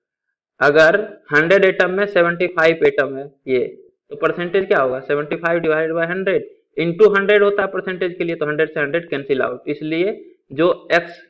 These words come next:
number of atom है, वही परसेंटेज भी होगा। मतलब, सेवेंटी फ़ाइव परसेंट जो है, क्लोरीन थर्टी फ़ाइव होगा।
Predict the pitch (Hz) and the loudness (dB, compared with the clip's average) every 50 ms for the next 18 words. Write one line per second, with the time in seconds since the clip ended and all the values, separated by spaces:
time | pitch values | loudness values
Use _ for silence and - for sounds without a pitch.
0 | _ - 147 147 151 160 165 165 175 180 170 165 160 147 160 180 180 185 180 156 | _ -6 -4 -2 -2 2 2 2 2 2 2 0 0 0 0 -2 -2 -2 0 2
1 | 143 147 170 214 - - - - _ _ - - 147 147 160 147 143 147 156 143 | 2 4 4 2 0 -2 -12 -20 _ _ 0 0 0 2 0 -2 0 4 4 4
2 | 135 135 127 123 123 123 131 135 151 160 170 170 156 143 139 139 139 151 151 147 | 4 4 0 0 0 -2 -4 -4 -4 -4 -4 0 0 -2 -2 -2 -2 -4 -4 -4
3 | - 143 135 143 156 - - - - 143 - - 139 139 139 139 127 135 135 139 | -2 0 2 2 2 0 -2 -6 -8 -6 -6 -6 -8 -6 -6 -6 -4 -2 -2 -2
4 | 160 196 226 - - _ _ _ _ _ _ _ _ _ _ _ _ _ _ _ | -2 -4 -6 -8 -14 _ _ _ _ _ _ _ _ _ _ _ _ _ _ _
5 | _ _ _ _ _ _ _ _ _ _ - 143 143 143 156 165 165 165 147 147 | _ _ _ _ _ _ _ _ _ _ 2 4 6 6 4 4 2 0 0 2
6 | - 151 147 - 143 135 139 135 135 - 123 120 123 117 - | 2 0 -2 0 2 2 2 2 0 -2 -6 -6 -6 -8 -10